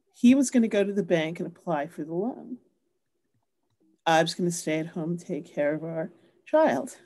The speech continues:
Um, and I think about, look back on that and think,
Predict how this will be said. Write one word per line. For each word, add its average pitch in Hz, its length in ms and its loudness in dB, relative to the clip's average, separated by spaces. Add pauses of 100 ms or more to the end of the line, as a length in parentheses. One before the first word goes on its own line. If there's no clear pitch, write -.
(1500)
Um, 180 420 6 (680)
and 220 500 6 (120)
I 196 240 8
think 220 300 4
about, - 240 0
look 214 240 2
back 208 340 4
on 208 140 4
that 170 300 2
and 180 280 0
think, 170 600 -4